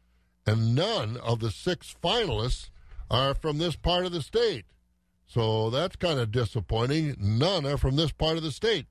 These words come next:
So I don't know if they didn't apply or the judges, uh, didn't think they, uh,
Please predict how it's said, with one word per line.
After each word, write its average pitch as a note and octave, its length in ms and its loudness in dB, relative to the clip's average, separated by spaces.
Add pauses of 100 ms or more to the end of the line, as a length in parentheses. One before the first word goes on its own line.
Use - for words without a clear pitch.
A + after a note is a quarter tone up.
So G#2+ 280 -2
I B2 100 2
don't B2+ 160 0
know C3 160 2
if A#2+ 80 -4 (460)
they G#2+ 120 2
didn't B2 300 0
apply E3 540 0
or A2 420 -2
the G#2+ 100 0
judges, C#3 600 2
uh, B2 180 2
didn't B2 280 -6
think C#3 300 -2
they, A#2 300 0
uh, A2 200 0